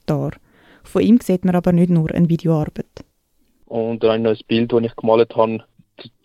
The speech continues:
Speaker 2: zu meinem Gefühl, zur Diskriminierung und, sag ich mal, als Ausländer in der Schweiz sein, wie sich das anfühlt.
Speaker 1: Am Mittwochabend gibt es in der Kunstausstellung einen Vortrag von Manuel Werner. Er engagiert sich seit Jahren für das Gedenken von Holocaust-Opfern.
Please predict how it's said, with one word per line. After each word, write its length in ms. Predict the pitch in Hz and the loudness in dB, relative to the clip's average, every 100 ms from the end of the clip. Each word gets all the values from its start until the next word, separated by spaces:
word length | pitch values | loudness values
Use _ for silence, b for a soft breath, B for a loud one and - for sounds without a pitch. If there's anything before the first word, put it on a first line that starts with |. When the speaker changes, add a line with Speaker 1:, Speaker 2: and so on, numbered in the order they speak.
| - | -6
Speaker 2:
zu 80 | 113 | -2
meinem 160 | 113 | -2
Gefühl, 500 | - - 117 117 113 - - | -2 -2 0 0 -2 -6 -6
zur 120 | 117 | -4
Diskriminierung 640 | 110 - 110 107 110 110 - 90 - | -4 -2 -2 0 0 -2 -6 -18 -10
und, 440 | 117 107 110 104 - _ | -6 -4 -4 -6 -12 _
sag 120 | - | -8
ich 40 | 110 | -4
mal, 120 | 107 | -4
als 180 | 107 - | -4 -4
Ausländer 520 | 117 - 110 110 110 - _ - | -4 -2 -4 -2 -4 -6 _ -10
in 100 | 110 | -8
der 80 | |
Schweiz 240 | - 113 113 _ - | -6 -6 -6 _ -8
sein, 200 | 107 107 - | -6 -6 -8
wie 120 | 110 | -12
sich 80 | - | -12
das 120 | - | -8
anfühlt. 520 | - 107 - 101 - - _ _ _ _ | -4 -4 -4 -8 -10 -20 _ _ _ _
Speaker 1:
Am 120 | - 180 | 0 0
Mittwochabend 600 | 180 180 175 180 226 - | 0 -2 -2 0 -2 -2
gibt 140 | 185 | -6
es 60 | 175 | -4
in 60 | |
der 80 | 170 | -6
Kunstausstellung 760 | - 190 - 226 - 190 196 226 | -2 -2 -2 -6 -4 -2 0 0
einen 120 | 175 | -2
Vortrag 640 | 160 160 - - 165 - | 0 -2 -4 -4 -4 -4
von 120 | - 170 | -2 0
Manuel 360 | 165 175 165 | 0 0 0
Werner. 400 | 156 160 165 156 - B B B B | -2 -4 -6 -8 -12 B B B B
Er 140 | 185 196 | 0 2
engagiert 500 | 208 190 196 208 - | 2 0 0 -2 -4
sich 160 | 220 | -8
seit 240 | - 165 - | -6 -6 -2
Jahren 360 | 165 175 170 | 0 0 0
für 120 | - | -2
das 120 | 175 - | -4 -4
Gedenken 520 | 170 160 170 - 165 | -4 -2 -4 -6 -6
von 160 | 156 | -4
Holocaust-Opfern. 960 | 160 160 - 165 160 - - - - | -4 -4 -4 -6 -6 -12 -18 -14 -14